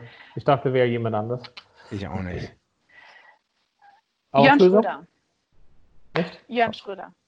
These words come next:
Speaker 3: Mhm.
Speaker 1: Echt?
Speaker 3: Beim H K spielt er aktuell, ja.
Speaker 1: Okay, nice.
Speaker 3: So, nächste Frage ist: Wer ist Top-Try-Scorer der fünfzehner Nationalmannschaft?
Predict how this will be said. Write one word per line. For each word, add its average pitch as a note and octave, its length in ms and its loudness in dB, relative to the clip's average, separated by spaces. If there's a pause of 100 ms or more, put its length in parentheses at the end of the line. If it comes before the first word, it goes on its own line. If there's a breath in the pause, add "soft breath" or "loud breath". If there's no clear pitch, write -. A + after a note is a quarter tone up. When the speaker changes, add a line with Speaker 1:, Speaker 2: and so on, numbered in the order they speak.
(140)
Speaker 3:
Mhm. A3+ 200 -10
Speaker 1:
Echt? A#3+ 240 -6 (1000 loud breath)
Speaker 3:
Beim A3+ 220 2
H A#3+ 180 4
K A#3+ 220 -6
spielt A3 200 -18
er G3 100 -12
aktuell, G#3 420 -18
ja. G3+ 200 -16 (180)
Speaker 1:
Okay, D3+ 320 -2 (320)
nice. A#2+ 240 -12 (2000 loud breath)
Speaker 3:
So, B3 600 6 (340 loud breath)
nächste C4 320 4
Frage B3 400 2
ist: - 580 0
Wer B3+ 300 0
ist - 200 -12
Top-Try-Scorer B3+ 1400 -2 (200)
der G#3+ 100 -12
fünfzehner G3+ 680 -10 (340)
Nationalmannschaft? G3 880 -14